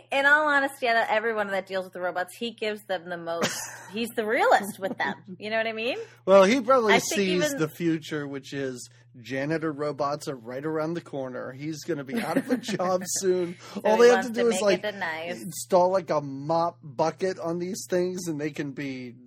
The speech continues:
Speaker 2: the security service and the janitors.
Speaker 1: And they clean up their kills.
Speaker 2: <laughs>
Speaker 1: Ah,
Speaker 2: So
Speaker 1: jeez. I do like, though, when he goes after him, though, 'cause he gets angry enough that he does try to
Speaker 2: He tries to hit
Speaker 1: stab
Speaker 2: him with
Speaker 1: him
Speaker 2: a
Speaker 1: or
Speaker 2: mop.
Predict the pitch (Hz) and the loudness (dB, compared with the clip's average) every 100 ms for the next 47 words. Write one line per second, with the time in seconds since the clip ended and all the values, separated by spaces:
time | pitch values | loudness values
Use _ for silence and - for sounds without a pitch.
0 | 120 131 - _ _ _ - 117 - 165 | -12 -12 -12 _ _ _ -18 -18 -12 -6
1 | 220 262 285 - 277 254 330 - - 190 | -6 -6 -8 -6 -4 -4 -6 -10 -12 -4
2 | 170 147 135 120 127 120 117 - 185 196 | -4 -2 -8 -8 -10 -10 -14 -16 -14 -14
3 | - - 214 202 202 175 160 - 214 226 | -14 -16 -10 -10 -10 -12 -12 -14 -6 -2
4 | 226 220 - 202 196 - - 196 240 220 | 0 -2 -4 -2 -2 -4 -8 -4 -2 0
5 | 165 - - _ _ - - _ _ - | -2 -6 -18 _ _ -18 -18 _ _ -2
6 | 269 277 330 381 381 320 - 285 262 240 | 0 0 -2 0 4 4 2 -2 0 0
7 | 202 - _ _ - 233 220 214 226 220 | -4 -12 _ _ -10 -6 -6 -8 -6 -6
8 | 202 208 202 254 - 185 165 - 90 - | -6 -4 0 0 -2 -14 -14 -14 -16 -16
9 | - - 202 214 240 - 233 240 240 190 | -20 -18 -16 -4 -4 -4 -10 -8 -8 -8
10 | 170 175 175 196 208 - 196 170 151 _ | -12 -14 -12 -10 -10 -10 -10 -8 -10 _
11 | _ - 180 311 - 185 156 - 214 233 | _ -16 -6 -2 0 -2 -4 0 2 2
12 | 202 180 139 139 175 247 - - | 2 -2 -2 -2 -4 -4 -8 -20